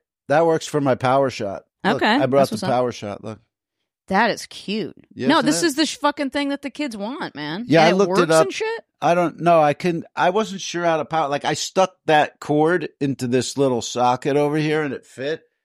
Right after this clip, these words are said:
Speaker 1: but it was like, I didn't, I don't, I don't think that's for power.
Speaker 2: No.
Speaker 1: I think that's for downloading.
Speaker 2: Well, the power, it's in the bottom. Let's press this button.
Speaker 1: This,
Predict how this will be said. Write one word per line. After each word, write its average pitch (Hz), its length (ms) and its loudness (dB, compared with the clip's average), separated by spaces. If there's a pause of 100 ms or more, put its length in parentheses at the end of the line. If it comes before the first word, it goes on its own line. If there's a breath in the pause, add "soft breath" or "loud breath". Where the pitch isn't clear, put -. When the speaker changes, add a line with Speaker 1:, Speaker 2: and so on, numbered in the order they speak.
(360)
Speaker 1:
but 127 80 -10
it 135 60 -8
was 123 120 -12
like, 131 240 -12
I 135 200 2
didn't, 147 220 2 (140)
I 139 120 2
don't, 147 140 -2 (120)
I 147 60 4
don't 165 120 2
think 147 160 -4
that's 143 200 0
for 110 160 -6
power. 120 680 0 (380)
Speaker 2:
No. 190 360 2
Speaker 1:
I 139 60 -4
think 156 140 0
that's 143 140 0
for 123 160 -2
downloading. 107 760 0 (160)
Speaker 2:
Well, 214 120 0
the 202 60 -4
power, 220 600 0
it's - 180 -6
in 202 100 -4
the 175 80 -2
bottom. 160 680 -2 (180)
Let's - 100 -16
press - 280 -10
this - 120 -16
button. 180 400 -14 (2750)
Speaker 1:
This, - 420 -2